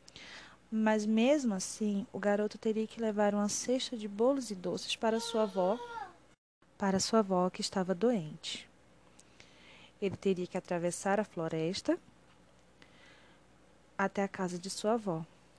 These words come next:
Esse, esse enredo já nos remete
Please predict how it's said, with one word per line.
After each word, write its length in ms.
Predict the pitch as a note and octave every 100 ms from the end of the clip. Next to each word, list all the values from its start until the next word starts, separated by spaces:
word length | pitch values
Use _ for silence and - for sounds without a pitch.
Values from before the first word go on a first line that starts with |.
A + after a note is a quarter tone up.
| - - - - - - - - - - - - -
Esse, 520 | C4+ D#4 - - - -
esse 320 | A3+ - A#3+
enredo 520 | G3 F#3+ G#3+ G3+ G3+
já 160 | F#3+ G3+
nos 180 | G#3 G3+
remete 720 | G3+ F#3+ G3+ F#3+ - -